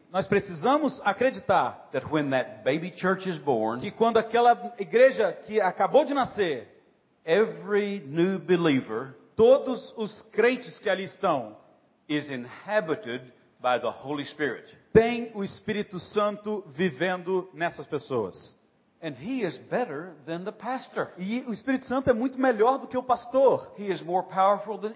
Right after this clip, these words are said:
Speaker 2: any pastor would ever be.
Speaker 1: Ele é mais poderoso que qualquer podero-, qualquer pastor poderia ser.
Speaker 2: More powerful than we could ever be.
Speaker 1: Mo-, mais poderoso do que nós podemos ser.
Speaker 2: Let me share a verse.
Speaker 1: Deixa eu compartilhar um versículo com você.
Speaker 2: First John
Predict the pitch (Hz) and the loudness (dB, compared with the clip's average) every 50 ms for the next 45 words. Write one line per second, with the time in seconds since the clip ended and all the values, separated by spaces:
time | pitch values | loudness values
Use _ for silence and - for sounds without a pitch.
0 | - 269 269 285 233 208 - - 151 139 139 131 - 143 131 135 131 131 131 117 | -6 -2 -2 0 0 -2 -2 2 2 2 2 2 -2 -8 -6 -4 -2 -2 -2 -2
1 | 120 117 123 127 139 151 185 190 214 240 254 262 240 247 269 262 - - 262 247 | -4 -8 -8 -6 -6 -6 -2 2 2 4 6 4 4 4 2 0 2 4 4 8
2 | 247 233 226 254 269 - - - 247 - - 262 247 - - 285 294 294 285 277 | 8 10 10 10 8 6 2 -8 0 6 6 6 6 6 4 2 2 4 4 2
3 | 277 269 240 240 247 247 - - 233 214 226 262 - - 277 254 - - - - | 6 6 6 6 6 4 4 4 4 4 4 4 4 6 4 4 4 2 -2 2
4 | 277 302 294 - - 233 214 202 190 185 170 160 - 185 170 151 120 110 127 139 | 4 4 6 6 4 2 4 4 2 2 0 0 -2 -4 -2 -2 -4 -4 0 2
5 | 156 151 131 - - - 120 123 135 170 196 196 175 - 202 196 185 180 190 190 | 2 2 2 2 0 2 6 8 8 8 8 6 4 0 -4 -6 -6 -6 -6 -4
6 | 196 214 - 202 160 151 143 127 131 120 113 120 117 127 147 175 165 - - 160 | -4 -4 -2 0 2 2 2 2 0 -4 -4 -4 -6 -4 -6 -8 -10 -12 -10 -4
7 | 185 196 226 240 240 226 226 226 226 - 233 196 214 226 240 254 - - - - | 0 4 4 4 4 4 2 2 2 2 2 4 6 6 6 4 2 -2 -4 -2
8 | 240 226 226 254 285 311 294 - - 220 202 185 196 190 185 - - - 175 151 | 0 2 4 6 6 6 4 2 2 0 2 4 2 2 0 -4 -4 -2 -2 0
9 | 127 117 110 - - _ _ _ _ _ _ _ _ _ _ _ _ - 196 202 | -2 -2 -6 -10 -20 _ _ _ _ _ _ _ _ _ _ _ _ -20 -18 -18
10 | 165 - - - 123 110 107 120 107 127 117 101 87 - - - - _ _ _ | -18 -16 -10 -8 -8 -6 -6 -4 0 0 0 0 -2 -8 -14 -16 -18 _ _ _
11 | _ _ - 208 196 247 196 214 220 - 208 202 - 196 190 196 196 190 185 185 | _ _ -2 0 0 0 -2 0 2 2 2 0 2 2 4 4 4 2 0 -2
12 | - - 196 202 190 196 - 190 185 175 165 170 - 160 127 104 - - _ _ | -2 -2 -8 -6 -4 -4 -2 0 0 0 0 0 0 -4 -4 -4 -6 -12 _ _
13 | _ _ _ _ _ _ _ _ _ _ _ _ _ _ - 175 185 214 - - | _ _ _ _ _ _ _ _ _ _ _ _ _ _ 0 0 0 0 0 -4
14 | - - - 165 165 165 165 175 185 190 196 202 196 | -10 -8 -4 0 0 0 0 0 -4 -6 -10 -14 -16